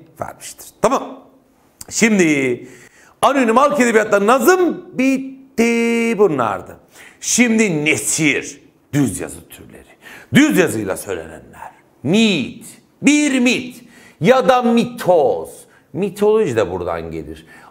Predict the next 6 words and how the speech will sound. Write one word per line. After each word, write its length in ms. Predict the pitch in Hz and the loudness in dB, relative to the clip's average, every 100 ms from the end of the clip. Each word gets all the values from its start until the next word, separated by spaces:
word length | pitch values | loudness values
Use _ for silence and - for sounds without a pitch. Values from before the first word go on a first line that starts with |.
| _ | _
Arkadaşlar 640 | 123 127 151 127 120 104 - - | -8 -6 -4 -6 -8 -14 -16 -16
çok, 880 | - 113 107 107 104 101 101 - - _ | -4 0 2 2 2 0 -4 -12 -20 _
çok, 760 | - 110 98 92 90 87 - - _ _ _ | -12 -4 -2 -2 -4 -6 -12 -20 _ _ _
çok 560 | - 131 131 135 - - | -6 -2 0 -2 -10 -8
ama 540 | 92 85 85 90 - - _ - _ _ - | -6 -6 -6 -8 -10 -20 _ -20 _ _ -16
çok 580 | - - 156 165 165 | -8 0 0 0 -6